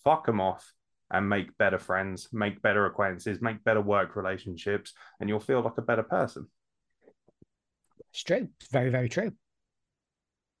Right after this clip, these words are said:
Speaker 2: But also you're friends with me, so you can't really say much.
Speaker 1: Yeah, but see, this is, yeah, but that's you just being self-deprecating as per usual. Um, but it's that thing
Speaker 2: I
Speaker 1: of,
Speaker 2: need to.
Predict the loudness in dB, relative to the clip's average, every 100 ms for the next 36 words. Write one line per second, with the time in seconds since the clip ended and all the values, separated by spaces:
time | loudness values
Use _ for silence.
0 | _ _ _ _ 2 6 8 6 6 6
1 | 6 4 4 2 0 -2 -2 -2 2 2
2 | 0 -2 0 -2 -4 -8 -12 -14 _ _
3 | _ _ _ -20 -20 _ _ _ 4 6
4 | 6 4 4 4 4 0 0 6 6 6
5 | 2 2 -2 0 0 0 0 -6 0 2
6 | 4 2 2 -2 0 -4 -6 -2 -2 -2
7 | -4 -10 -18 -4 4 6 6 2 0 2
8 | 2 2 0 2 0 4 2 2 -4 -8
9 | -8